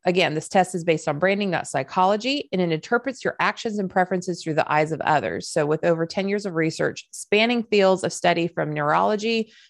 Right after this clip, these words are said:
to bio-, biological anthropology, um, is what went into making this twenty-eight question test, y'all. It's super fast and it's spooky, scary, accurate. Um, it identifies your personality's most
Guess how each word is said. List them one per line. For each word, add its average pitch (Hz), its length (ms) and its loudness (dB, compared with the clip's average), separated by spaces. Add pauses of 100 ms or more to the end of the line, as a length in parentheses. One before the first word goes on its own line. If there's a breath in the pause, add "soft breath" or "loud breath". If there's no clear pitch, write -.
(120)
to 208 180 2
bio-, 175 560 0 (100)
biological 214 800 0
anthropology, 160 960 -2 (440 soft breath)
um, 139 420 0 (240)
is 156 260 -2
what 170 340 0 (180)
went 175 320 0
into 180 420 0
making 160 600 -4
this 156 180 -2
twenty-eight 170 720 -2
question 143 380 -2
test, - 320 -4
y'all. 131 220 0
It's 160 180 -6
super 180 300 -2
fast 156 480 0
and 160 100 -8
it's 147 120 -10
spooky, 143 340 -4
scary, 139 340 0
accurate. - 500 -2 (580 soft breath)
Um, 135 360 0
it 170 160 2
identifies 180 600 2
your 185 80 -4
personality's 156 720 -2
most 180 480 -2